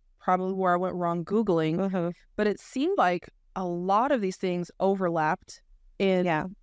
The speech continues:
Speaker 1: uh, the, the benefits that they had.
Speaker 2: Mm-hmm.
Speaker 1: So then I wonder, well, how is rose any better than rosemary? Do I need both? Do they do something different combined? And
Speaker 2: Mm-hmm.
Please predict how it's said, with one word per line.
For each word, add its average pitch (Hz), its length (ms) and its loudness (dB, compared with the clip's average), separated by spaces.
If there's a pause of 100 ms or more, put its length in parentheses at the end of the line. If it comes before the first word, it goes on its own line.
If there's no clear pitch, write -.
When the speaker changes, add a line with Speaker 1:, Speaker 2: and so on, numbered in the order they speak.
(160)
Speaker 1:
uh, 165 220 4
the, 160 420 0 (360)
the 180 80 0
benefits 180 420 -2
that - 80 -8
they 233 140 0
had. 240 260 2
Speaker 2:
Mm-hmm. 190 280 0 (140)
Speaker 1:
So - 200 -2
then 208 160 2
I 202 80 2
wonder, 196 440 0
well, 170 380 0 (120)
how 208 280 2
is 190 460 0 (600)
rose 180 680 0 (160)
any 202 220 2
better 180 340 0
than 170 200 -2
rosemary? 180 640 0
Do 185 160 0
I 185 80 2
need 254 240 2
both? 120 420 -4
Do 196 140 0
they 180 300 2
do 190 200 -2
something 190 360 0
different 185 380 -2 (180)
combined? 180 600 0
And 190 160 0
Speaker 2:
Mm-hmm. 185 200 -2